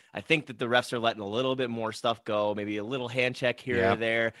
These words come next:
Speaker 1: maybe not the freedom of movement stuff that drove everybody nuts in the past. Like, it seems like they're kinda toning that back a little.
Speaker 2: Yep.
Speaker 1: Obviously, the foul baiting is gone, uh, for the most part. So that,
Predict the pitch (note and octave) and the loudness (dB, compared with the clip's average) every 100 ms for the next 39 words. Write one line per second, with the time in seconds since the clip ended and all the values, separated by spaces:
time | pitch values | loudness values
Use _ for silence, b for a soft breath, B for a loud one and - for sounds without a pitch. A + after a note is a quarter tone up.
0 | b b D3+ D3+ C#3+ C#3 C#3+ C#3+ - D#3+ | b b 6 6 8 8 8 4 2 4
1 | D3+ C#3+ C3 C#3 C3+ B2+ - C#3 C3+ C3+ | 4 4 2 0 0 -2 2 4 4 2
2 | A#2+ C3 C3 B2+ C3+ C3 B2+ A#2+ A#2 B2 | 2 2 4 4 2 4 2 2 0 2
3 | B2 - B2 A#2 C3 A#2+ A#2+ - A2 G2+ | 2 0 -8 -6 4 6 6 2 -10 -6
4 | D3 C#3 C3 A2+ B2+ G#2+ - B2+ B2+ A#2+ | -4 -2 -2 -2 -2 -4 -2 0 2 2
5 | A#2+ - A#2+ A#2+ A2+ A2+ A#2 A#2 A2+ - | 2 2 2 2 -2 -4 0 4 2 0
6 | b b F#3+ - B2+ C#3 C3 C#3+ C3 - | b b 2 6 6 6 4 2 2 4
7 | C3 A#2+ B2 B2 A#2+ A#2 A#2 G#2 A#2+ A2+ | 8 8 8 4 4 2 0 -2 0 2
8 | A2+ G#2+ A2+ A2 _ _ _ - A2 G#2 | 2 0 -2 -6 _ _ _ -2 2 2
9 | - A2+ A2+ A2+ - - A#2+ A2+ - C3 | -2 -4 -2 -2 -4 2 4 2 2 2
10 | A#2+ A2+ _ _ _ _ - A#2+ D#3 F3 | 2 0 _ _ _ _ -16 2 8 10
11 | F3+ | 10